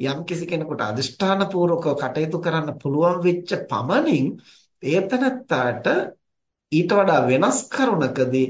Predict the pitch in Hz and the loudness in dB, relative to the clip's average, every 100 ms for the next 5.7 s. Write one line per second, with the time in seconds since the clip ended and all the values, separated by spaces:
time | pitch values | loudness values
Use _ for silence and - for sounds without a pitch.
0 | - 151 175 170 156 - - 156 151 151 | -2 0 2 2 0 -6 -4 -4 -4 -4
1 | 143 135 135 135 131 143 131 131 - 131 | -2 0 -2 -6 -6 -4 -4 -6 -4 0
2 | 131 127 131 131 123 147 - - _ 135 | 2 2 -2 -2 0 0 -2 -6 _ -4
3 | - 131 135 135 - _ 113 127 165 160 | 0 0 0 -4 -10 _ -6 0 2 2
4 | 127 185 - - _ 135 123 101 117 - | 2 0 -2 -14 _ -2 -2 -2 -6 -10
5 | - 175 175 180 175 147 | -2 0 0 0 -2 -4